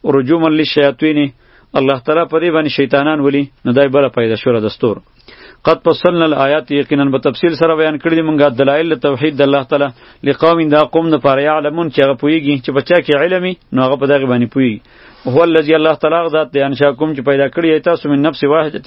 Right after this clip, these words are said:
د یو نفس نه. دلیل دې ته وایي دلیل عقلي انفسي، خپل ځان ته سوچ فکر وکړه، الله تعالی به درته دریاد شي چې الله تعالی ته څنګه پیدا کړی. د یو نفس نه الله تعالی پیدا کړی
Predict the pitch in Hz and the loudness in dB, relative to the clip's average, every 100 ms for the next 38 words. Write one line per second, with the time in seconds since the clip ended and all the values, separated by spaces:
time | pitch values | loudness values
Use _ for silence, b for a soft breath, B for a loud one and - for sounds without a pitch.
0 | 147 143 147 151 143 127 147 139 b b | -4 0 0 0 -4 -4 -4 -4 b b
1 | b b b _ 143 156 175 151 - - | b b b _ -2 2 0 -2 -18 -18
2 | 143 175 180 170 139 143 170 156 135 - | -4 0 2 0 0 0 0 0 -2 -2
3 | 170 147 127 139 135 127 - B - 185 | -2 0 -2 -4 -2 -2 -4 B 0 0
4 | 151 165 165 147 170 156 165 131 143 156 | 4 2 0 -2 -2 -2 -4 0 0 2
5 | 143 139 139 - 151 165 143 139 139 147 | 0 -2 -2 -2 0 -2 -4 -2 0 2
6 | 156 - 147 131 _ _ _ b b b | 0 -2 -4 -4 _ _ _ b b b
7 | b b - 156 175 175 180 196 196 160 | b b -2 0 0 0 2 0 -2 -2
8 | 202 160 123 117 113 - 107 98 _ _ | 0 0 0 0 -2 -2 -6 -6 _ _
9 | _ _ _ 214 151 151 165 165 160 156 | _ _ _ -4 2 2 2 0 -4 -2
10 | 143 135 131 156 156 143 143 143 160 | -2 -2 -2 -2 -2 -2 -2 -2 0